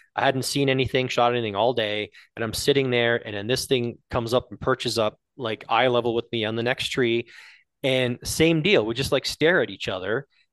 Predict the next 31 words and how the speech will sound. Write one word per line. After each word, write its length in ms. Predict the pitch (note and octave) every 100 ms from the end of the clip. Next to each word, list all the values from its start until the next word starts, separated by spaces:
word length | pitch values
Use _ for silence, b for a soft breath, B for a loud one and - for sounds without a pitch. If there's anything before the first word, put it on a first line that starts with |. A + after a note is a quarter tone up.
| _
And 140 | C3
I 80 | C3
just, 320 | B2+ C#3 -
you 80 | B2
just 160 | C3+ D3
have 180 | D#3 C#3+
that 140 | B2
memory 440 | B2 B2+ C#3+ B2
of, 160 | A2 A2
like, 420 | A2 G#2 G2+ - _ _
you 120 | A#2+
breathing 600 | A#2 A#2+ C3 B2+ B2+ B2+
and, 140 | A2 G#2+
like, 140 | G#2+
the 80 | -
fog 400 | - A2+ A#2 A#2
coming 200 | A#2+ A2
out 80 | G#2+
of 60 |
your 120 | G#2+ G2+
breath 360 | G#2 G#2+ - -
kind 160 | B2
of 100 | A#2+
thing. 240 | - A#2 A2+
And 100 | G2+
that 120 | G2
one, 300 | G#2+ A2 A2+
like, 200 | - G#2+ -
like, 160 | - A2
setting 380 | - C3 B2 A#2
sun 420 | - A2 A2 A2+